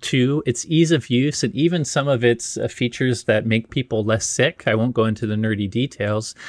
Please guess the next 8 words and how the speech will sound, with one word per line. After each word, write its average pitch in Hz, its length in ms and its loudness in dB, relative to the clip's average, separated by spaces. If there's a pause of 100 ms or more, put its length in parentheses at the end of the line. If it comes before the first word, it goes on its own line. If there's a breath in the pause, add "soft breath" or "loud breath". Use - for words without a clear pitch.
(280 loud breath)
have 151 180 2
made 175 320 4
V 139 240 4
R 131 320 6
finally 135 400 -2
something 127 440 -2
that, 110 340 2
uh, 113 220 4